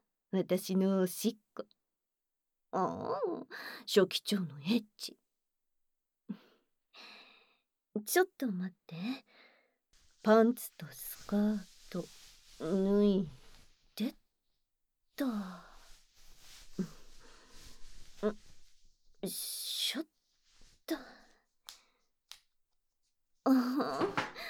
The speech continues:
実はさっきからちょっと我慢してて、すぐにでも出そうな感じ。しょ-、しょうがないよね。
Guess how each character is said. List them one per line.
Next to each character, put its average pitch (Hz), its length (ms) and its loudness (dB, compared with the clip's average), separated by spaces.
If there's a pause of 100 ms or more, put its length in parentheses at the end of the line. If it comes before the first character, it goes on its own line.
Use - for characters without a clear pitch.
(1120)
実 - 360 -2
は 214 340 0 (480)
さ 214 220 10
っ - 40 6
き - 140 -8
か 220 160 0
ら 196 100 -2 (140)
ち 311 100 2
ょ 330 60 6
っ 381 40 -2 (180)
と 330 100 2
我 254 60 -2
慢 254 480 8
し - 180 -12
て 254 140 -2 (120)
て、 233 100 -16 (1000)
す 254 300 4
ぐ 254 120 8
に 240 160 10
で 208 140 6
も 180 140 4
出 190 180 8
そ 208 220 4
う 294 100 4
な 320 220 2
感 233 300 -2
じ。 254 220 -4 (1600)
し 190 200 -4
ょ-、 - 20 -4 (1080)
し - 420 0
ょ 294 140 12
う 294 60 8
が 269 160 10
な 311 200 8
い 277 240 2
よ 196 100 -2
ね。 226 420 -4